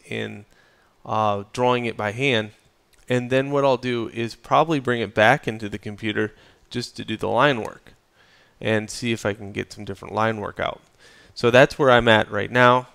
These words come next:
I'm going to end up take, taking this, this, this out of the equation, and this whole design, I'm just gonna print it off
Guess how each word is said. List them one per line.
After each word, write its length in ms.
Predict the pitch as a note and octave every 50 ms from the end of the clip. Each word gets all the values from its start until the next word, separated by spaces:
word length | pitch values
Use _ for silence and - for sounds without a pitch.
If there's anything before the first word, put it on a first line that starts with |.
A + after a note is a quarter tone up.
| _ _ -
I'm 300 | - - A#2 A#2+ B2 B2
going 300 | B2 A#2+ A#2+ A#2 A2+ A2
to 400 | - - - - A#2+ A2+ G#2+ -
end 280 | G2 A#2 A#2+ A#2 A2+
up 240 | A2+ A2 G#2 - _
take, 600 | - - C#3 C#3 C3+ B2 A#2 - - - - - _ _ _ _ _ _ -
taking 500 | C#3 C#3+ C#3+ C#3 - A2+ A2 A2+ A2+ A#2 _ - D#3 _ _ _ _ _ _ _ _ _ _ _ _ _ _ _ _ _ _ _
this, 760 | - B2+ B2 B2 C3 C#3+ D3 D3 - - - - - - - - - _ _ _ _ _ _ _ _ _ _ _ _ _ _ _ C#3 C#3 C3 B2
this, 760 | B2 B2 B2+ B2+ B2+ - - - - - - - - - - - _ _ _ _ _ _ _ _ _ _ _ _ _ _ _ _ _ _ _ -
this 880 | C3 A#2+ B2 B2 B2+ B2+ B2 B2+ - - - - - - - - - - - -
out 160 | A#2+ B2 A#2+
of 100 | A#2 A2
the 120 | A2+ G#2+
equation, 680 | A2 - - - D3 D#3 D3+ C#3+ B2+ A#2 G#2+ G#2 A2 - _ _ _ _ _ _ _ _ _ _ _ _ - _ _ _ - - _ - - - - - - _ _ _ _ _ _ _ -
and 460 | A#2 A2 A#2+ A#2+ A2+ A2+ A2+ A#2 - -
this 260 | A#2+ A#2+ B2 A#2 -
whole 260 | - - D3+ D3 C#3+
design, 520 | - A#2+ A2+ A#2+ C3+ C3+ C3 A#2+ A2 A2+
I'm 140 | F#2 G2 A2+
just 180 | A#2 A#2 A2+ -
gonna 140 | - G#2+ G2
print 380 | - - - - D3 C#3 B2+
it 80 | A2+ A2
off 640 | A#2+ C3+ A#2 G2+ G#2 A#2 - - - - - -